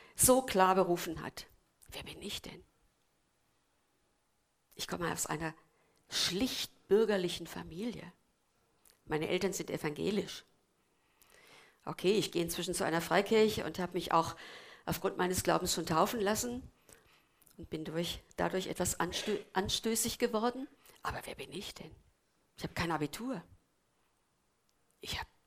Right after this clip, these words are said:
nichts vorzuweisen. Ich bin so klein, so klein, ja.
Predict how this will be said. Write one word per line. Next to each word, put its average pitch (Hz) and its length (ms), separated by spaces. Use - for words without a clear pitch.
nichts - 160
vorzuweisen. - 680
Ich 151 120
bin 156 220
so 170 160
klein, - 240
so - 180
klein, - 200
ja. - 80